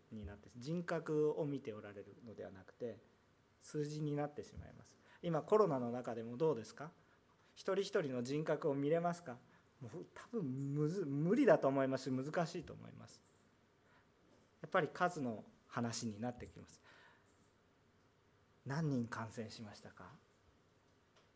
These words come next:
何人天に召されましたか？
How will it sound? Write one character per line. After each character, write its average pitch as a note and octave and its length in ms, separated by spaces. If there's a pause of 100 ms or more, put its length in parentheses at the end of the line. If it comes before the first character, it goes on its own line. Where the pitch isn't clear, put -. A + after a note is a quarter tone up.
(800)
何 C#3 280
人 A#2 280 (360)
天 A2+ 180
に A2 100
召 A2 120
さ A#2+ 140
れ A#2 100
ま A#2 140
し - 80
た A#2 100
か？ A#2+ 140